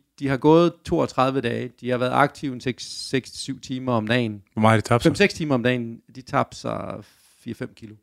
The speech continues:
Speaker 1: Øh, og det gjorde de simpelthen, fordi at de kunne bare ikke bære
Speaker 2: Spise.
Speaker 1: mest spæ-, spændende og sjovt nok mad på, så, så, så har de ikke fået spist nok. Men, men så, så, så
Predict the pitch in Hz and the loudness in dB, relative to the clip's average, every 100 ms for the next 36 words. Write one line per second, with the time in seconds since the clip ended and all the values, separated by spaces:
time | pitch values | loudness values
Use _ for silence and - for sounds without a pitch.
0 | _ _ _ 117 107 104 107 104 120 120 | _ _ _ -12 -10 -10 -14 -16 -6 -4
1 | 120 98 110 - 113 104 _ _ _ _ | -4 -6 -18 -20 -20 -20 _ _ _ _
2 | _ _ _ - 120 - 104 - 98 107 | _ _ _ -16 -14 -14 -14 -8 -8 -8
3 | 78 - _ _ 104 104 101 95 - 123 | -12 -14 _ _ -10 -6 -6 -6 -8 -14
4 | 120 - - 127 - - - - 147 143 | -12 -14 -12 -12 -12 -16 -16 -4 -4 -2
5 | 131 107 120 117 104 110 113 107 113 - | -6 -6 -8 -10 -12 -10 -12 -12 -18 -18
6 | 107 - - 120 113 107 104 98 _ _ | -20 -18 -12 -6 -6 -6 -10 -14 _ _
7 | _ _ - 123 104 101 - 95 120 - | _ _ -10 -6 -4 -6 -10 -14 -14 -14
8 | 110 107 - _ _ _ _ _ - 143 | -12 -12 -16 _ _ _ _ _ 2 2
9 | - 127 135 127 - - - 139 - - | 2 0 0 0 -4 -8 -4 -4 -2 -2
10 | 120 - _ - 135 | -2 -4 _ -2 -2